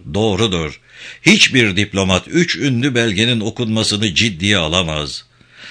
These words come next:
Sanmayınız ki bizimle yalnız düşmanımız Almanya alay etmektedir.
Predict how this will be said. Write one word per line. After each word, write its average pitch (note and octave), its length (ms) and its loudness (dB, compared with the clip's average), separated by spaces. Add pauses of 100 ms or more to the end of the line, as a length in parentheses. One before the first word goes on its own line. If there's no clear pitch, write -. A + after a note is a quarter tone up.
Sanmayınız G#2 840 2
ki F2 220 0
bizimle C#3+ 460 2
yalnız C#3+ 500 2
düşmanımız B2+ 560 0
Almanya A#2 560 0
alay G2+ 260 2
etmektedir. F2 800 -2